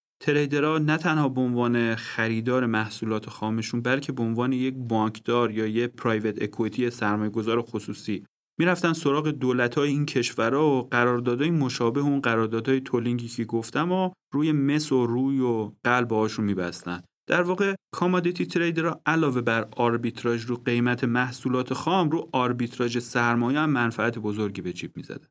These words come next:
از دنیای صنعتی منابع مالی ریز می‌کردن و اونو تو اقتصادهای نوظهور و در حال توسعه سرمایه گذاری می‌کردن که نرخ بازدهیش به مراتب بالاتر از هزینه استقراض از بانک‌های کشورهای صنعتی بوده. کامادیتی تریدرایی مثل مارک ریچ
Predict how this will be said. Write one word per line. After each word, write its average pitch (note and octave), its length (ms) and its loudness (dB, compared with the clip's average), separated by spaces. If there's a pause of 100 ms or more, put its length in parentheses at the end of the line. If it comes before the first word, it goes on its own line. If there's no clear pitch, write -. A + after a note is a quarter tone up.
(360)
از F#3 200 2
دنیای D#3+ 480 4
صنعتی C3+ 600 0
منابع A#2+ 560 2
مالی A2+ 380 2
ریز D#3 320 0
می‌کردن G3+ 560 2
و G#3 80 2
اونو E3+ 280 2
تو D#3 120 0
اقتصادهای B2+ 600 0
نوظهور A#2 640 -2
و A2+ 40 -2
در A2 220 0
حال A2+ 200 -2
توسعه A2 380 -4
سرمایه A2+ 540 -2
گذاری B2 440 0
می‌کردن F#3+ 440 2
که E3 120 0
نرخ A#2+ 300 -2
بازدهیش A#2 580 -2
به A#2 140 -2
مراتب A2+ 720 2
بالاتر A#2 500 0
از A2 160 -2
هزینه A2 600 -4
استقراض C3 640 -2
از A#2+ 200 -2
بانک‌های A#2 560 0
کشورهای G2 500 -2
صنعتی - 460 -6
بوده. - 240 -12 (640)
کامادیتی G#3 460 0
تریدرایی F3 580 2
مثل E3 280 2
مارک D#3 380 2
ریچ D#3 220 -2